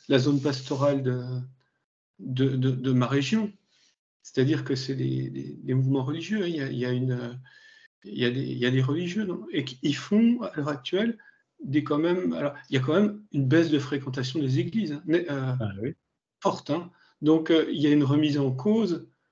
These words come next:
Speaker 1: euh, assez importante. Et ils font des conférences sur, euh, les nouvelles spiritualités. Ils, ils,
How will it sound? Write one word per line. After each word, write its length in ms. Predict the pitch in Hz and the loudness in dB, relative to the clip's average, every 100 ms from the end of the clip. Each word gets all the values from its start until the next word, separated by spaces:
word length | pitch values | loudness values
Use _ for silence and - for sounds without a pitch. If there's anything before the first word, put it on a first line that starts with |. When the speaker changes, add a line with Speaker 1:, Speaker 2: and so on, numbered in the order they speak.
| _ - | _ -4
Speaker 1:
euh, 160 | 131 131 | -4 -2
assez 300 | 131 - 170 | -4 0 0
importante. 640 | 156 175 - 175 165 - _ _ - | 0 -4 -4 -6 -6 -10 _ _ -2
Et 100 | 135 | 0
ils 120 | 135 | 0
font 340 | - 160 185 | -2 -2 0
des 160 | 180 131 | 0 -2
conférences 540 | 143 131 131 170 196 | -2 -2 0 0 0
sur, 180 | - - - | -2 -6 -6
euh, 80 | 135 131 131 - - - - | -6 -6 -10 -18 -14 -10 2
les 100 | 147 | 6
nouvelles 300 | 165 160 160 | 8 8 6
spiritualités. 1080 | - 151 139 131 139 143 143 196 202 196 | 2 -4 -4 0 2 2 0 -2 0 0
Ils, 300 | 160 143 127 | -2 -4 -4
ils, 200 | 147 147 | -6 -6